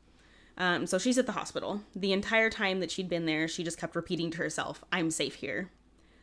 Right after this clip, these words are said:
Uh, she hadn't eaten for days. Her body was covered in cuts and bruises, burns, and puncture wounds. The collar, uh, was what was causing her the most distress.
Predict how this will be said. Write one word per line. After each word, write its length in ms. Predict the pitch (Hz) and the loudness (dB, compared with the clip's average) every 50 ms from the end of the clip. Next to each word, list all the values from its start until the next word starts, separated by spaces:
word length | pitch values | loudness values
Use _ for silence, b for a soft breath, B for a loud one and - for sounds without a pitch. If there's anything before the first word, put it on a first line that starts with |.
| b b b b b b b b b b | b b b b b b b b b b
Uh, 60 | - - | -6 -4
she 140 | - - 214 | 0 0 2
hadn't 220 | 208 202 185 - 214 | 2 2 2 2 0
eaten 220 | 226 - - 214 | 0 2 2 0
for 140 | - 202 190 | 2 2 4
days. 500 | 180 175 156 - - 170 170 - - - - - | 4 4 4 4 -2 -4 -4 -4 -8 -10 -12 -10
Her 160 | 185 185 196 | -2 0 2
body 260 | 180 185 175 175 185 190 | 2 2 2 2 0 2
was 160 | 170 175 175 | 2 0 0
covered 380 | - - 190 190 190 202 196 190 | 0 -2 0 2 4 4 4 2
in 220 | 185 185 175 - | 0 -2 -2 -4
cuts 260 | - - 202 175 - | -4 -2 -2 -2 0
and 100 | - 185 | -2 -2
bruises, 520 | 160 165 160 156 151 147 156 165 165 - - b b b b b b | 0 0 0 0 0 -2 -2 -2 -4 -6 -10 b b b b b b
burns, 500 | 151 147 170 170 165 165 165 165 160 - - | 0 2 2 2 4 2 0 0 -2 -4 -2
and 320 | - 160 160 156 156 160 | 0 0 2 2 2 0
puncture 320 | - 196 170 160 - 170 | 0 -2 -2 -2 -4 -6
wounds. 460 | 143 - - - - 175 196 - - - - - - _ - _ | -6 -6 -6 -4 -4 -4 -4 -4 -8 -10 -14 -20 -20 _ -20 _
The 140 | - - 180 | -4 -4 -4
collar, 640 | - - - 214 226 233 214 185 175 175 180 190 - - - - - _ | -4 -2 0 2 2 4 4 4 4 2 2 -2 -6 -12 -20 -20 -10 _
uh, 300 | 180 175 170 165 165 160 160 160 | -2 0 2 2 0 0 0 0
was 260 | 170 165 160 160 - - - - | 0 0 0 -2 -6 -14 -18 -8
what 180 | 185 180 175 135 | 0 2 2 2
was 100 | 180 170 | 2 0
causing 320 | - 185 170 160 180 180 | 0 0 0 0 0 0
her 100 | 185 180 | 0 0
the 80 | 170 165 | 0 0
most 260 | 165 165 165 165 - | 0 -2 -2 -4 -6
distress. 560 | - - - - 160 - - - - - - | -8 -8 -6 -2 -2 -2 0 0 -2 -4 -4